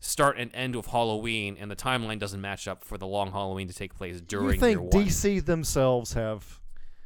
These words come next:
Speaker 2: thought about that?
Speaker 1: <sighs> I'm just saying, popular perceptions of Dark Victory are wrong, and I'm using this podcast to correct it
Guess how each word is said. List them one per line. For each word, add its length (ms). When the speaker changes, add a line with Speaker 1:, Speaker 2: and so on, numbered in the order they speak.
Speaker 2:
thought 240
about 300
that? 320
Speaker 1:
<sighs> 40
I'm 140
just 220
saying, 640
popular 640
perceptions 840
of 280
Dark 340
Victory 580
are 340
wrong, 600
and 160
I'm 120
using 240
this 140
podcast 520
to 60
correct 520
it 140